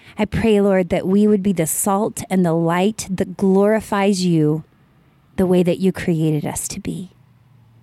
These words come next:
God, we thank you for this day of life that you have given us. We are grateful that we get to be alive.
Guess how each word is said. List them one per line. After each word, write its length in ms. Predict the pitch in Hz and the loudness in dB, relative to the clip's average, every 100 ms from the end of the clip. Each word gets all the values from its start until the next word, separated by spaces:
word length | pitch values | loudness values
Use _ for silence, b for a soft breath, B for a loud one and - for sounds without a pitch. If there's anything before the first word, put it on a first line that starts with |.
| _ _ - | _ _ -6
God, 140 | 190 | -4
we 100 | 180 | -2
thank 420 | 185 - 214 220 247 | -2 0 2 2 0
you 60 | |
for 240 | 202 214 185 | 0 0 0
this 320 | 196 196 - | 0 -4 -4
day 420 | 190 160 165 165 - | -2 0 2 0 -2
of 160 | 196 | -2
life 380 | 185 165 170 - | 0 0 -2 -4
that 140 | - - | -6 0
you 180 | 190 | 0
have 280 | 180 185 185 | 0 -2 -4
given 300 | 170 214 262 | -2 0 -2
us. 400 | - - - - b b b b b | -2 -8 -10 -12 b b b b b
We 140 | 220 196 | 0 2
are 60 | |
grateful 560 | 185 202 208 220 226 208 | 0 0 0 0 -2 0
that 160 | 190 | 0
we 80 | 202 | -2
get 560 | 170 165 214 214 - - _ - - | -4 -2 0 0 -6 -14 _ -20 -8
to 140 | - | -6
be 440 | 180 190 175 170 b b b b _ | 0 2 2 0 b b b b _
alive. 760 | 190 180 151 143 - - - | -2 -2 -2 -6 -8 -10 -14